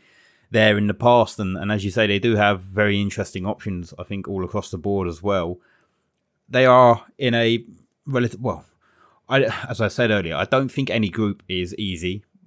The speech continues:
You know, e-, e-, even Hungary in the group of death, say, I, I think that they can be very stubborn i-, if, if they wanted to, and I think that they can make it really difficult for the opposing teams to break down. We always know that there is always a, a, a team in the tournament who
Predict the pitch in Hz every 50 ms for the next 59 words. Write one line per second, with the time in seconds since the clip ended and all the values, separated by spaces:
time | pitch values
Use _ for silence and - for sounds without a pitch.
0 | _ - - - 107 85 82 85 87 - - 104 95 - - 110 127 120 - 127
1 | 110 113 98 104 127 139 113 92 85 82 80 82 85 - 98 90 - - - 95
2 | - - - - 82 78 80 80 - 90 92 - 87 - - 110 - 90 90 67
3 | 95 98 98 95 90 - _ _ _ _ _ _ _ _ - - 101 98 78 82
4 | 107 - - 101 101 98 95 95 - _ - _ _ _ - - 110 123 117 113
5 | 107 - - 127 135 147 120 98 90 - - 101 - - 104 87 95 98 95 95
6 | 110 120 120 110 - - 95 85 85 90 92 90 - 110 90 95 90 101 - -
7 | 98 98 95 95 - 104 87 85 101 92 92 - 92 - 107 - 95 87 - -
8 | - 101 92 90 87 85 - _ _ _ - 113 120 113 - 110 104 104 87 92
9 | 92 87 - 95 92 87 - 90 - 98 95 87 - 110 107 98 95 101 110 117
10 | 117 110 104 90 101 110 110 107 107 98 90 98 82 98 98 95 95 95 92 90
11 | - _ _ _ _ _ _ _ _ - 101 110 107 104 104 95 98 98 95 92
12 | 92 90 - - 87 92 90 - 90 95 - - - 107 98 92 90 90 90 -
13 | - 101 95 92 92 95 90 87 90 90 90 90 87 87